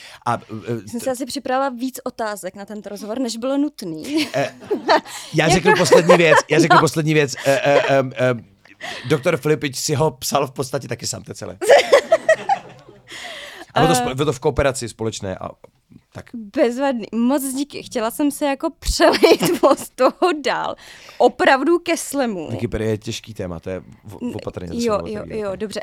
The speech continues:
Speaker 2: E, to je, vy-, vyškrtávám si tu další otázku <laughs> na tu Wikipedii, dobrý.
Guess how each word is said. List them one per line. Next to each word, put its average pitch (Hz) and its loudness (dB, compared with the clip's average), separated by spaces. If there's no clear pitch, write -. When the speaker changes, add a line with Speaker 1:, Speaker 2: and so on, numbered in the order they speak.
Speaker 2:
E, 233 -6
to 226 -4
je, 220 -4
vy-, 214 -6
vyškrtávám 214 -8
si 226 -12
tu - -12
další 202 -8
otázku - 0
<laughs> - 4
na - 2
tu 247 -8
Wikipedii, 277 -6
dobrý. 220 -8